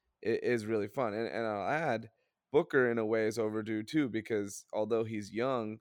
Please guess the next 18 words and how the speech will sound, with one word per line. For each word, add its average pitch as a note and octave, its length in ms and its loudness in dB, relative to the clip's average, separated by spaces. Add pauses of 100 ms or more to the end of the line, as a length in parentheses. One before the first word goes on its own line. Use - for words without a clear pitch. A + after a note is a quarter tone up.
(100)
this B2+ 160 -2
was A#2 140 -6
his A2+ 180 -4
first C3 440 -2
playoff C#3 240 2
perfor-, G#2 380 -4 (260)
performance, G#2+ 520 -4
which, A2 260 -4 (340)
you A2+ 60 -8
know, A2+ 100 0
in A#2 180 -2
year A#2 240 2
six C3 380 0
is G2+ 180 -8
much A#2+ 400 -4 (640)
of G#2+ 160 -2
a A2 60 2
ga-, G#2+ 260 -4